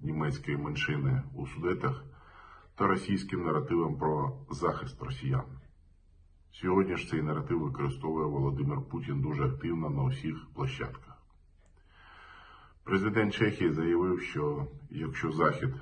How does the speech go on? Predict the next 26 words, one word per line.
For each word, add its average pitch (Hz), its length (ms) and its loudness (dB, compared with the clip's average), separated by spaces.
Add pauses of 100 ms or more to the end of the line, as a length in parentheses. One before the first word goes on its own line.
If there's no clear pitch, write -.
(180)
дозволить 78 540 0
Росії 69 580 0 (360)
вийти 78 560 -2
з - 100 -14
цієї 76 420 -2
війни 73 300 -2
переможцем, 101 760 0 (520)
то 95 120 2
програє 82 500 4
весь 80 260 2
Захід, 69 400 2 (1080)
а 80 80 -2
не 78 100 2
лише 71 280 0
Україна. 65 480 -2 (1000)
Тому, 95 580 2
як 80 260 -4
він 82 100 -2
сказав, 82 380 0
ми 73 140 -2
просто 87 360 -2
не 87 100 -2
можемо 92 640 2 (140)
дозволити 76 640 0
Україні 65 460 0
програти. - 520 -2